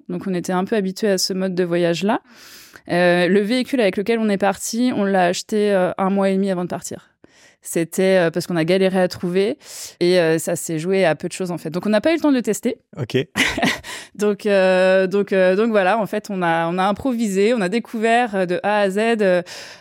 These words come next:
Speaker 1: euh, le, le véhicule avec lequel on voyageait, le, voilà, on a vraiment composé et construit le voyage, en fait, au fur et à mesure.
Speaker 2: Génial. Et donc, première étape, donc, l'Italie.
Speaker 1: Ouais.
Speaker 2: Euh,
Speaker 1: Direction les Pouilles.
Speaker 2: direc-,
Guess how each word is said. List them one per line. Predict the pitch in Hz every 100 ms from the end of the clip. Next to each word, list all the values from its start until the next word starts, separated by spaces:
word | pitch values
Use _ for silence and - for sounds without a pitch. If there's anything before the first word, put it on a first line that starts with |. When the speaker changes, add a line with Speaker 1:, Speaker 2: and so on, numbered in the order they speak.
| -
Speaker 1:
euh, | - 147 156
le, | 165 - -
le | 165
véhicule | 180 190 - 196
avec | 170
lequel | 175 202 185
on | 180
voyageait, | 170 165 165 185 202 233 226
le, | 196 180 170 165 - 165 - - - _ -
voilà, | - 165
on | 208
a |
vraiment | 185 269 302
composé | 294 269 269 294
et |
construit | 247 254 277
le | 240
voyage, | 233 254
en |
fait, | 214 247
au | 208
fur | -
et | 226
à |
mesure. | 214 190 165 - _ _ -
Speaker 2:
Génial. | 123 139 127 117 -
Et | 131
donc, | 123 110 -
première | - 156 156
étape, | 143 143
donc, | 123 113
l'Italie. | 135 131 131 123 220 - _ _ _
Speaker 1:
Ouais. | 208 - _ _ -
Speaker 2:
Euh, | 127 117 113 113 113 113 113
Speaker 1:
Direction | 208 190 -
les | 180
Pouilles. | 170 175 - _
Speaker 2:
direc-, | 135 127 123 131